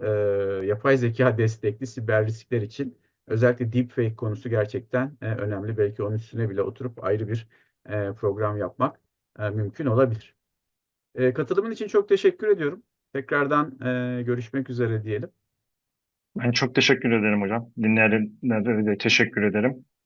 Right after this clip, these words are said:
Speaker 2: Umarım faydalı bir webinarımız olmuştur.
Speaker 1: Bence gayet faydalı oldu. Özellikle de bu farkındalık ayında gerçekten, e, nokta atışı olduğunu ben düşünüyorum. Tekrardan çok teşekkürler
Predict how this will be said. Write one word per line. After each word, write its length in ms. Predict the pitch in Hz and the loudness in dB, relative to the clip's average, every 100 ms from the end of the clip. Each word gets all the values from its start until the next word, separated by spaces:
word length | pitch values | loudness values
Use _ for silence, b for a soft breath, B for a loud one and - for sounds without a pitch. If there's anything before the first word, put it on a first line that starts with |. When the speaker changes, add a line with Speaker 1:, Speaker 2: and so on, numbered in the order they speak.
| _ _ _ _ | _ _ _ _
Speaker 2:
Umarım 240 | 120 117 120 | 2 4 4
faydalı 400 | 123 113 113 107 | 4 4 4 2
bir 340 | 113 - - - | 0 -2 -10 -2
webinarımız 520 | 113 110 110 107 104 | 0 2 2 0 0
olmuştur. 380 | 101 95 - - - _ _ _ 104 | -2 -2 -6 -8 -18 _ _ _ -2
Speaker 1:
Bence 340 | 113 113 117 | 0 2 4
gayet 360 | 120 113 110 - | 4 4 2 -2
faydalı 420 | 104 104 107 113 | -4 -2 -4 -2
oldu. 260 | 107 92 101 | -2 -2 -4
Özellikle 440 | 95 101 95 104 | -4 -4 -6 -6
de 80 | 101 | -8
bu 80 | 101 | -6
farkındalık 680 | 107 101 - 107 107 117 | -4 -4 -4 -6 -6 -4
ayında 520 | 104 95 92 113 120 117 | -4 -4 -4 -4 -4 0
gerçekten, 640 | 107 101 98 - 117 120 127 | 0 0 -4 -4 -4 -2 -6
e, 160 | 98 | -8
nokta 300 | 101 104 - | -6 -6 -4
atışı 380 | 101 - - 104 | -4 -6 -8 -6
olduğunu 300 | 90 101 123 | -4 -6 -4
ben 220 | 104 101 | -4 -6
düşünüyorum. 540 | 92 - 90 90 120 - _ _ _ _ | -12 -14 -12 -10 -10 -12 _ _ _ _
Tekrardan 460 | 147 139 143 123 113 | -4 2 4 4 2
çok 220 | 113 110 | -2 -6
teşekkürler 840 | 110 107 104 - 113 151 170 - | -6 -6 -8 -6 -6 -6 -6 -14